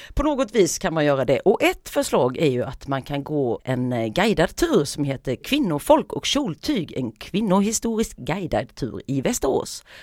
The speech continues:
Och det är Nina Delia, alltså Delia och dåtiden, som håller denna guidade tur. Och då kan man bland annat,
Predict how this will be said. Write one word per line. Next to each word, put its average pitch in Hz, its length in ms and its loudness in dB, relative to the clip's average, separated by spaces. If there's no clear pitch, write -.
Och - 200 -6
det 143 260 -2
är 135 140 2
Nina 143 680 0
Delia, 196 560 2
alltså - 280 -10
Delia 120 400 -2
och 139 80 2
dåtiden, 185 680 -2
som - 260 -10
håller 110 280 0
denna 123 280 -2
guidade 120 480 -2
tur. - 300 -6
Och - 120 0
då 226 100 2
kan 247 160 0
man 240 120 0
bland 233 200 2
annat, 233 360 2